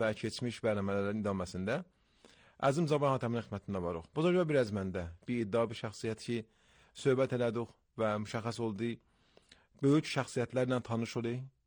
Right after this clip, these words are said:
Gedək cipiyə və cipə getmək dərvağı bir növ təsadüfdür. Təsadüfi yolda vardı, cipə o cəng oldu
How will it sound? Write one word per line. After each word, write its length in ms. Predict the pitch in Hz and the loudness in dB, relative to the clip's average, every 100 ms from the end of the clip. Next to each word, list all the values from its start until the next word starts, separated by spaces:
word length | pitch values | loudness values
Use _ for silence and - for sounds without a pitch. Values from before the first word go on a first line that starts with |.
| _ _ | _ _
Gedək 300 | 120 110 113 | -2 0 -2
cipiyə 380 | 113 - 117 117 135 - _ _ _ _ 123 | -4 -4 -2 -2 -4 -12 _ _ _ _ 0
və 60 | 117 | 0
cipə 220 | 110 123 | 2 2
getmək 300 | 117 117 117 | 2 0 0
dərvağı 320 | 120 110 110 120 | 2 0 0 0
bir 80 | 127 | 0
növ 140 | 120 - | 0 -2
təsadüfdür. 600 | 113 - 98 110 - 123 131 - 127 | -6 -2 -2 -4 -8 -8 -10 -10 -8
Təsadüfi 460 | 113 104 95 110 | -2 -2 -2 -2
yolda 160 | 104 104 | -2 0
vardı, 380 | 107 101 95 104 - | 0 0 0 -4 -6
cipə 240 | - 107 | -4 -2
o 20 | |
cəng 320 | 95 104 110 117 | -2 -2 -2 -2
oldu 160 | 120 | -4